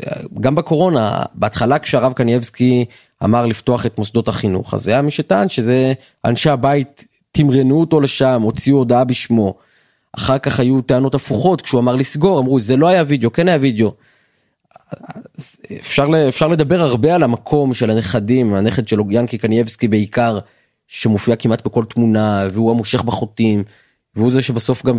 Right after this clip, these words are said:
צועק את השאלות באוזן של הסבא, שכבר לא יכול לשמוע, ומביא את התשובות בשמו. אה, וללא ספק, הדבר הזה תמיד בא בחבילה, הרב וחצרו.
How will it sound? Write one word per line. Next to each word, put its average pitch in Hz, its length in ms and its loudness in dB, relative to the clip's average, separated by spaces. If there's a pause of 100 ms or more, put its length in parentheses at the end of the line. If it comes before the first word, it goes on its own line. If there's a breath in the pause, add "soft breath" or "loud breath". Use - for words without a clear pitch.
צועק 120 360 0
את - 80 -2
השאלות 123 400 0
באוזן 120 360 0
של 113 160 0
הסבא, 131 340 0
שכבר 107 300 -2
לא 117 80 2
יכול 123 240 0
לשמוע, 110 440 0 (960)
ומביא 110 520 0
את 117 80 -6
התשובות 110 360 -2
בשמו. - 380 -4 (1040)
אה, 92 400 0 (600)
וללא 95 1300 -4
ספק, - 480 -4 (380)
הדבר 104 560 -2
הזה 127 120 -2
תמיד 127 220 0
בא 127 100 0
בחבילה, 127 560 0
הרב 123 580 -2
וחצרו. 104 580 -2